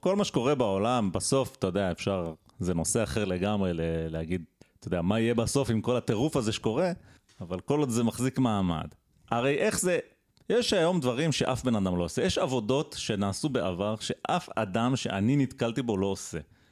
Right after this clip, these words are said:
למשל, להביא מים מהבאר. אף אחד לא מביא מים מהבאר.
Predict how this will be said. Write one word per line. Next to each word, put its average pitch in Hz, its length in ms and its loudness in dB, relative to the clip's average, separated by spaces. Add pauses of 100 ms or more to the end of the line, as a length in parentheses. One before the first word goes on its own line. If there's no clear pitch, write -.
(140)
למשל, 95 320 -2
להביא 110 260 0
מים 107 240 2
מהבאר. 87 380 -2 (600)
אף - 160 -2
אחד 226 120 2
לא 208 60 0
מביא 190 180 2
מים 175 200 0
מהבאר. 127 340 0